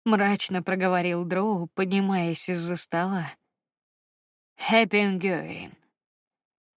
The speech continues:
Похоже, в цензурном варианте это означало «счастливчик». По крайней мере, «хэппен» переводилось как «везучий». А вот «Герин» слово было незнакомым, но, судя по тону короля,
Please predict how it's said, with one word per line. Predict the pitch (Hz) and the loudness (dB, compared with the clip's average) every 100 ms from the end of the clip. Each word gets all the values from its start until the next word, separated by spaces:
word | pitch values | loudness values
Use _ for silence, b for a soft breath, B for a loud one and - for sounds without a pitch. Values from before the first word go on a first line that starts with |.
| _ | _
Похоже, | 269 247 - 285 220 | 2 2 2 2 2
в | 202 | 2
цензурном | 226 208 214 208 190 180 | 0 0 2 2 2 2
варианте | 185 208 269 226 175 | 2 4 4 2 2
это | 170 175 185 | 2 4 2
означало | 180 202 - 240 208 | 2 0 0 0 2
«счастливчик». | 202 226 208 254 294 - - - - _ _ _ _ | 0 0 0 0 0 -2 -6 -8 -16 _ _ _ _
По | - 254 | 0 2
крайней | 220 196 190 | 2 2 0
мере, | 202 185 170 | 2 2 0
«хэппен» | - 269 269 165 160 b b b _ | -2 -4 -2 -4 -4 b b b _
переводилось | 285 254 240 233 247 208 - | 2 6 6 6 6 4 2
как | 220 208 | -2 0
«везучий». | 226 226 269 170 - 156 - _ _ _ _ _ _ | 0 0 -2 -2 -6 -8 -12 _ _ _ _ _ _
А | 240 185 | -2 0
вот | 170 160 | 0 -2
«Герин» | 160 196 262 202 160 151 160 _ _ _ _ _ - | -2 2 2 2 0 -2 -8 _ _ _ _ _ -6
слово | - 247 190 180 | 0 2 0 -2
было | 190 190 | -2 0
незнакомым, | 185 185 190 185 - 254 240 175 165 190 | 0 -2 0 -2 -2 -2 0 0 0 0
но, | 220 180 | 0 0
судя | - 262 220 | 0 2 4
по | 233 220 | 4 4
тону | 269 220 196 | 2 0 2
короля, | 208 196 202 277 202 | 2 4 4 2 0